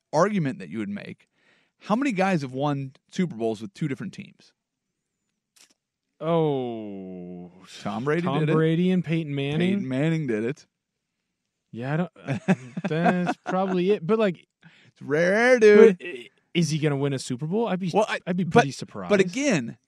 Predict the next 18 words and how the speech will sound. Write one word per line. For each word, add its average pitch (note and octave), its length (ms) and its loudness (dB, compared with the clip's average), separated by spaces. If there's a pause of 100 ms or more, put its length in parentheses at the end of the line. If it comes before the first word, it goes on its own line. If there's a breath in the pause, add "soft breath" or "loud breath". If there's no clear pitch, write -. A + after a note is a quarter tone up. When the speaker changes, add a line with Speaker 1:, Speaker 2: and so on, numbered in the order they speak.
Speaker 1:
the D3 240 2
only G#3 400 4
teams G3 420 0
that F3+ 120 0
are E3 60 0
calling C#3 600 0
are C#3 100 -2
ones C#3 240 -2
going, A#2+ 300 -2 (840)
"Dude, A#2+ 160 -6
we're F#2 80 -6
a F2 60 -10
quarterback A2 440 -6
away. A2 340 -8 (580)
We're B2+ 160 0
a A#2+ 40 -4
quarterback D#3 1000 -2
away G#2 800 -6